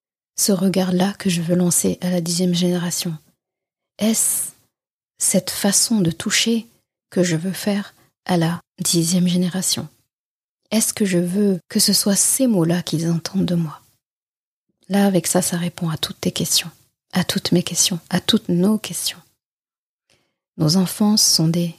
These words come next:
cadeaux. Je répète ce que je disais en introduction. Pour élever des enfants, il faut les aimer.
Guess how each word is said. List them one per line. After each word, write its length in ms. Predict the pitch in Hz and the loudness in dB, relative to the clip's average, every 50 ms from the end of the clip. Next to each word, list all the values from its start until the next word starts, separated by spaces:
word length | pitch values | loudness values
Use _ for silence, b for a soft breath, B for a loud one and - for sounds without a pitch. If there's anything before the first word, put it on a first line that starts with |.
| _ - | _ -12
cadeaux. 340 | - 180 165 151 160 160 - _ _ _ _ _ _ _ _ _ _ - | -8 -6 -6 -6 -6 -10 -12 _ _ _ _ _ _ _ _ _ _ -6
Je 100 | 180 185 | -2 -2
répète 400 | 165 165 165 - - 170 175 - | 0 0 0 0 0 0 0 0
ce 40 | - | 0
que 120 | - 170 | 0 0
je 120 | 165 175 165 | 0 0 0
disais 460 | 156 165 165 165 180 170 180 160 - - - _ _ _ _ _ | 0 0 0 2 2 2 2 0 -6 -12 -20 _ _ _ _ _
en 180 | - 180 175 165 | -4 -2 0 0
introduction. 720 | 160 160 - - 156 156 170 160 - - - 220 220 196 - _ _ _ _ _ _ _ _ _ _ _ _ _ _ - | 0 -2 0 0 0 0 0 0 -2 0 0 0 0 -2 -4 _ _ _ _ _ _ _ _ _ _ _ _ _ _ -12
Pour 200 | - - 190 190 | -4 -2 2 2
élever 280 | 170 165 165 180 208 214 | 4 4 4 4 2 4
des 220 | 190 180 165 170 | 4 4 4 4
enfants, 400 | 160 160 - - 190 180 190 190 - _ - _ _ _ _ _ _ _ _ - | 2 2 2 0 0 0 -2 -2 -8 _ -20 _ _ _ _ _ _ _ _ -6
il 120 | 190 - | -4 -4
faut 240 | - - - 202 202 | -4 -4 0 0 2
les 240 | 190 180 170 170 165 | 2 2 2 2 0
aimer. 280 | 165 160 160 165 160 | 0 0 -2 -6 -8